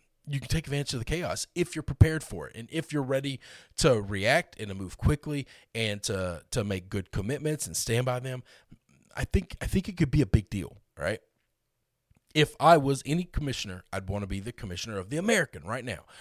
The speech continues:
Right now, the American doesn't have a great T V deal, and right now, the American doesn't get a lot of respect nationally. But if I was the American and I got twelve teams, well, eleven teams right now, I would try to get to fourteen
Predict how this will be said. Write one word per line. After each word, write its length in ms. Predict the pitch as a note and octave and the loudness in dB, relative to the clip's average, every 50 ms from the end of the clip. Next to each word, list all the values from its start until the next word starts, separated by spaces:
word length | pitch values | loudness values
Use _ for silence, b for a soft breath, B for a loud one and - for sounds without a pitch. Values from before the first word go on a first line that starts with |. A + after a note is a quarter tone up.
| B B B | B B B
Right 160 | D3 F#3 G#3 | 2 2 4
now, 100 | G3+ F#3 | 2 2
the 140 | F3 E3 D3+ | 0 0 -2
American 380 | C#3+ D3 C#3+ C#3+ - C3 A2+ G2 | -2 -2 -2 -2 -2 -4 -6 -4
doesn't 280 | F2+ A2+ B2 B2 C3 | -2 -2 -2 -2 -4
have 140 | B2 A#2 A2 | -6 -6 -6
a 60 | A#2+ | -8
great 260 | A2 A2+ A2 G#2 - | -8 -8 -8 -8 -8
T 120 | - A2+ G2 | -8 -8 -6
V 160 | F2 F2+ E2+ | -6 -8 -10
deal, 280 | D#2+ E2+ D2+ G2 A2 - B B B B B | -10 -10 -12 -12 -12 -14 B B B B B
and 80 | B C3+ | B 0
right 140 | F3 G3 F3+ | 2 2 0
now, 140 | F3+ D#3+ | -2 -4
the 100 | C#3 C#3 | -4 -4
American 320 | B2+ C#3+ E3 E3 - - A2 | -4 -4 -4 -6 -6 -6 -6
doesn't 240 | A2+ A2+ A#2+ B2 A#2+ | -6 -6 -6 -6 -8
get 100 | G#2+ G2+ | -8 -8
a 40 | |
lot 160 | G2+ G2+ F#2 F#2 | -6 -6 -6 -6
of 60 | F#2+ | -6
respect 360 | F#2+ - - - F2 E2 - | -6 -6 -4 -6 -6 -6 -8
nationally. 480 | D#2+ C2+ - - - - - - - - _ b b b b b b b b b b b | -12 -10 -8 -8 -8 -8 -10 -14 -20 -20 _ b b b b b b b b b b b
But 80 | B2 A2+ | -2 0
if 80 | - | 4
I 100 | D3+ F#3+ | 6 8
was 160 | B3 C4 F#3+ | 8 8 6
the 120 | - G#3 F3 | 4 2 2
American 520 | D#3 D#3 C3+ A2+ G#2 - - G2 F#2+ G#2+ - _ _ | 2 2 2 0 0 -2 -4 -8 -10 -10 -12 _ _
and 100 | - G2+ | -8 -4
I 120 | A#2+ D#3 F#3 | -2 -2 -2
got 200 | F#3 E3+ C#3+ - | -2 -4 -4 -2
twelve 340 | - D#3 D3+ C3+ A#2+ - - | 0 0 0 0 -2 -4 -6
teams, 280 | C#3 A#2+ F#2+ F#2 F2+ | -8 -8 -8 -8 -10
well, 160 | F#2+ F#2+ F2+ | -8 -8 -6
eleven 300 | E2 G2+ B2 A#2+ G2 F2+ | -4 -2 -2 -4 -4 -6
teams 240 | F2 F2+ D#2 - - | -10 -14 -16 -12 -10
right 160 | A2+ G2 D#2 | -8 -8 -8
now, 200 | F2 F2 - - - B B B B B B _ _ _ _ _ - | -8 -10 -12 -14 -18 B B B B B B _ _ _ _ _ 2
I 120 | B2 F#3 | 4 4
would 180 | G#3 E3+ - - | 4 2 0 -6
try 320 | - - - A2+ A#2+ C3 | -6 -6 -2 -2 -2 -2
to 100 | B2+ A#2 | -2 -4
get 240 | G#2 G2 A2+ G2+ - | -6 -8 -10 -10 -8
to 60 | - G#2 | -10 -12
fourteen 640 | - - A#2+ A#2+ A#2 - - A#2+ G2 F2 D#2 - | -8 -8 -8 -8 -8 -8 -8 -8 -8 -8 -10 -14